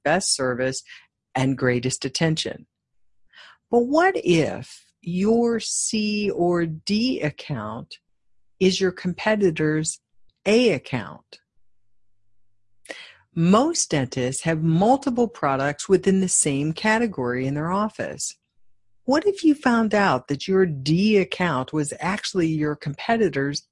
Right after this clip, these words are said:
A account? For you, they had maybe only been buying one box of impression material a month,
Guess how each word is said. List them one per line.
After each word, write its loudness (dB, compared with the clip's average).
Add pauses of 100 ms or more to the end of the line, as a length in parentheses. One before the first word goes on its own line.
(140)
A 4
account? -8 (520)
For 4
you, 2 (340)
they 4
had -2
maybe 2
only 0
been 0
buying 0 (240)
one 0 (260)
box 2 (120)
of 0
impression 0
material -2
a -4
month, 0